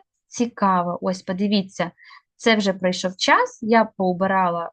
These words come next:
місточки мої паперові, і ось така, така крокуюча вода у мене вийшла. Ну що ж, малята, сьогодні ми поговорили з вами про що? Про повітря, про сонце, про воду,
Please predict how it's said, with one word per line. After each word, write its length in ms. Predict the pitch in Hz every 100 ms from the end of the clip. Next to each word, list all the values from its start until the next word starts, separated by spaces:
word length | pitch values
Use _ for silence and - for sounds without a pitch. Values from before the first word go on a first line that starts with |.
| -
місточки 680 | 185 185 185 294 427 - 415
мої 240 | 392 381
паперові, 560 | 370 330 330 311 302 285
і 200 | 262 208
ось 300 | 202 202 196
така, 480 | - 180 - 202 196
така 340 | 196 190 208
крокуюча 640 | - 190 202 208 170 -
вода 440 | 160 160 156 214 311 415 _ - - - -
у 160 | - 220
мене 680 | 185 175 196 269 294 285 285 - _
вийшла. 680 | 160 175 185 185 - - 170 _ _ _ _
Ну 140 | 240 320
що 240 | - 285
ж, 100 | 220
малята, 400 | 214 190 170 -
сьогодні 460 | - 226 240 208 190
ми 160 | 185 -
поговорили 520 | - 226 226 233 196 180
з 100 | 180
вами 360 | 202 185 170 -
про 160 | - 233
що? 340 | 247 - 170 - _ _ _ - - -
Про 220 | 196 190
повітря, 720 | 196 190 190 208 - 170 170 _
про 160 | 180 180
сонце, 640 | - - 208 185 - - -
про 200 | - 165
воду, 540 | 156 165 220 254 175